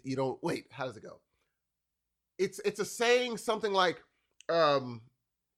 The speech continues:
"You're not really good at what you do unless you could teach it to someone else." 'Cause if you can't teach it to someone else, you don't really know what you're doing. You don't. You just know some cheat codes, but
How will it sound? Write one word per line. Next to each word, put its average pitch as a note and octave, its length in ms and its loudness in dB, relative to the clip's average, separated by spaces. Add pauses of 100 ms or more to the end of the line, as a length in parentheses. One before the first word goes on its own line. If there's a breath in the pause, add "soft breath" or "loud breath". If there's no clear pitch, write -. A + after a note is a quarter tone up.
(100)
"You're G#3+ 260 6
not B3 280 6
really G3+ 280 6
good F3 560 4
at D3 160 0
what E3 320 4
you F3 120 -6
do C#3+ 320 0
unless B2+ 260 -2
you D3 60 -8
could C3+ 140 -8
teach C#3 220 -6
it B2 120 -6
to C#3 60 -10
someone G#2 360 -10
else." - 320 -20 (1700)
'Cause F3+ 160 2
if D#3+ 100 -4
you G#3+ 100 -8
can't - 340 -4
teach G#3 240 -4
it E3+ 100 -2
to E3 80 -8
someone D#3+ 320 0
else, C#3+ 240 -2
you E3 80 -6
don't D3 260 0
really B2+ 200 -2
know G#2 120 -8
what F#2 180 -12
you're - 80 -12
doing. - 260 -20 (460)
You E3 100 -10
don't. C4+ 240 -4 (840)
You G3 160 -2
just F#3+ 220 4
know F3 320 6
some C#3 220 -2
cheat - 340 -8
codes, B2+ 400 -2
but B2+ 280 -2